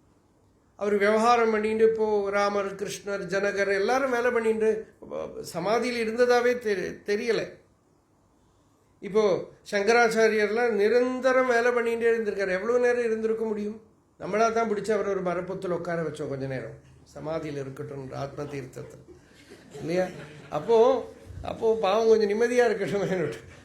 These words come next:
அவர் எங்க அலைஞ்சுட்டே இருந்திருக்கா. அப்போ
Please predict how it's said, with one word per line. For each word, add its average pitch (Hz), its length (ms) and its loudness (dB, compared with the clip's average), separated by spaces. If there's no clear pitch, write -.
அவர் 190 220 0
எங்க 226 200 2
அலைஞ்சுட்டே 269 560 4
இருந்திருக்கா. 262 520 0
அப்போ 247 540 0